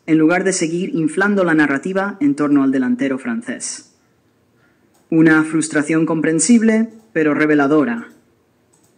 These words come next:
El enojo de Fornals no es difícil de entender si se considera la situación del Betis. El equipo verdiblanco atraviesa un comienzo de temporada nefasto,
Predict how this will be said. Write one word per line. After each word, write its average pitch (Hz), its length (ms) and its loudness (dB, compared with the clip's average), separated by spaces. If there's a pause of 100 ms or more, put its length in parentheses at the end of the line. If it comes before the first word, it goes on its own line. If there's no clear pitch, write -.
(160)
El 180 140 4
enojo 185 340 4
de 175 80 0
Fornals 180 640 -2
no 247 220 8
es 269 120 6
difícil 202 460 -4
de 156 80 -2
entender 147 400 2
si 190 160 -4
se 151 140 -4
considera 147 480 0
la 151 100 -2
situación 135 640 0
del 131 140 -4
Betis. - 640 -8 (800)
El 147 120 2
equipo 196 300 2
verdiblanco 170 640 0
atraviesa 170 480 0
un 180 100 -2
comienzo 165 540 0
de 143 100 0
temporada 143 500 0
nefasto, 139 640 -2